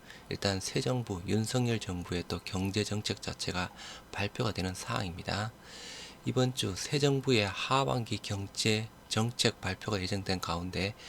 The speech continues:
법인세 인하를 포함한 세제 개편이 이루어지면 국내 주식시장이 정책 모멘텀을 받을 수 있으라는 기대가,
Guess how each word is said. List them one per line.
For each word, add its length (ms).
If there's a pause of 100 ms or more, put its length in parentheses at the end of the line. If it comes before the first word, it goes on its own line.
(280)
법인세 480
인하를 340
포함한 500
세제 380
개편이 540
이루어지면 600 (560)
국내 260
주식시장이 760
정책 560
모멘텀을 600
받을 300
수 140
있으라는 560
기대가, 480